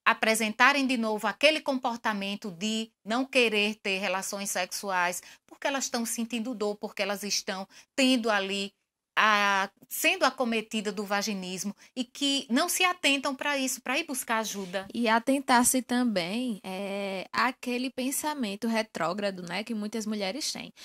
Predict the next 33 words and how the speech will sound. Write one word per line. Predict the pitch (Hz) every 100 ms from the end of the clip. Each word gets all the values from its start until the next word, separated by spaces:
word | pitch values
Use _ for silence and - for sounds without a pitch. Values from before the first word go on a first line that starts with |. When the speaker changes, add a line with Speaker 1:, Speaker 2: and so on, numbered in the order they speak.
| - -
Speaker 2:
"Ah, | 208 214
eu | 208
vou | 196 214
fazer | - 226 208 214
sexo | - 208 170 - 233
só | 233 - 220 208 220
pra | 240 240 240 208
agradar | 208 233 214 185 180 226 _ _
ao | 208 220
meu | 208 202
parceiro." | - 330 - 277 - - - _ - _ _ _ -
Sexo | - 220 226 285
não | 269 277
é | 285
algo | 247 208 208
que | 214 208
deve | 190 190 220
ser | 220 208
só | - 226 208 220 - _ 233
ou | 247 254
apenas | 254 - 240 220 214 247 -
para | 233 202 220
agradar | 226 226 208 190
o |
parceiro. | 202 294 - 240 160 165 - - _
Se | - 220
estiver | 226 - 349 302 226
acontecendo | 208 214 220 233 214 208
alguma | 202 214 330
coisa | - 190 160 160 160 _ _ _ -
que | 262
te | 247 294
causa | - - 339 320 277 202 175